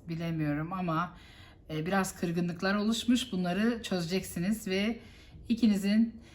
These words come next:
birbirinize karşı duyguları, gayet de düşünceleri derin gözüküyor. Ve ikiniz de birbirinize daha çok değer vereceksiniz. Daha çok böyle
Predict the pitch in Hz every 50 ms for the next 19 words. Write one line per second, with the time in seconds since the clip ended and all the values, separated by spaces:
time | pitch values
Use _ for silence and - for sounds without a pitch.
0 | - - - - - 190 202 214 196 202 208 202 202 196 196 220 226 226 - 202
1 | 185 185 185 - 208 196 208 214 208 190 185 180 180 180 190 202 208 220 240 214
2 | 180 180 170 190 196 196 190 190 190 190 180 170 170 - - 196 170 185 180 175
3 | 175 175 185 202 214 214 196 175 170 165 185 196 202 208 202 175 165 160 151 156
4 | 151 - 175 160 156 160 185 226 - - - - - - - - - - - -
5 | - 196 220 233 233 233 233 214 - - 220 226 214 196 208 196 190 190 185 190
6 | 185 190 220 208 190 180 180 220 214 214 - 190 - - - 165 165 175 196 208
7 | 214 202 180 160 156 160 156 151 - - 180 180 175 165 170 175 185 180 - -
8 | 190 180 - - - 156 156 156 160 170 175 185 185